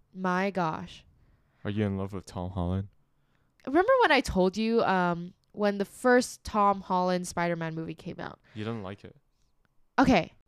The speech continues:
Speaker 1: You know, Spider-Man just changed so many times that I'm just like,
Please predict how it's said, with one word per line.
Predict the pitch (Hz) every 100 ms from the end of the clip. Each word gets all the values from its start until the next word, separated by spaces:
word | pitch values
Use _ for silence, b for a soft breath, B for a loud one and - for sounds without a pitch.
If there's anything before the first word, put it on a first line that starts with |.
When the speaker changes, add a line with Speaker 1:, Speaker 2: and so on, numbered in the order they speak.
| _ _
Speaker 1:
You | 320
know, | 403 415 - _
Spider-Man | - - 294 370 403 381
just | 339 - 190 - _ _ _ _ _
changed | - 269 277 262
so | - - 233 254
many | 254 233 180 -
times | - - 170 196 247 247
that | - 214
I'm | 214 -
just | 247
like, | 233 202